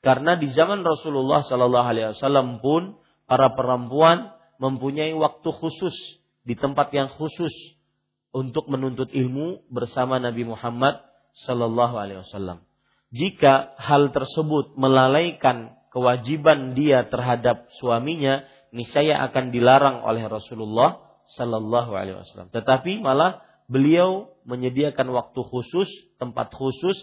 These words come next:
agar perempuan bisa belajar ilmu agama. Saking pentingnya belajar ilmu agama tersebut. Demikian,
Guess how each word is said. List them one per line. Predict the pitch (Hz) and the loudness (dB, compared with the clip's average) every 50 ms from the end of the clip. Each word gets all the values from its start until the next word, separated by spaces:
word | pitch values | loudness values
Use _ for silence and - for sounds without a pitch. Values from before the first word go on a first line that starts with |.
| - _ _ _ _ _ | -12 _ _ _ _ _
agar | - 127 127 127 123 139 139 131 - | -6 -6 -4 0 2 2 2 0 0
perempuan | - 123 123 120 117 113 107 123 139 143 147 156 170 180 - - _ _ _ _ | -2 -4 -2 -4 -4 -6 -4 2 4 6 6 6 4 2 -4 -18 _ _ _ _
bisa | 120 120 113 - 131 123 | -12 -12 -6 -4 -4 -2
belajar | 113 113 117 117 120 117 120 120 | 0 0 0 0 0 0 -2 -4
ilmu | 120 117 117 113 110 110 104 | -4 -4 -6 -8 -8 -8 -8
agama. | 101 101 101 104 101 101 98 98 - | -8 -6 -6 -6 -6 -6 -8 -12 -8
Saking | - 127 123 - 147 139 131 117 | -6 -6 -6 -4 -6 -8 -8 -8
pentingnya | 107 120 113 113 104 143 135 135 131 143 160 170 | -8 -8 -8 -8 -8 -8 -8 -6 -4 -4 -4 -4
belajar | 147 123 117 113 113 113 127 127 | -2 -2 -2 0 0 -2 -4 -6
ilmu | 131 120 113 117 | -6 -6 -8 -8
agama | 110 107 104 107 107 104 104 101 | -8 -6 -6 -6 -6 -6 -8 -12
tersebut. | - 98 98 - - 90 92 95 95 95 95 92 _ _ _ _ _ _ _ _ | -14 -16 -18 -18 -18 -18 -16 -14 -14 -14 -14 -16 _ _ _ _ _ _ _ _
Demikian, | 107 107 107 101 95 - - 107 101 87 | -16 -14 -12 -12 -12 -10 -8 -8 -8 -8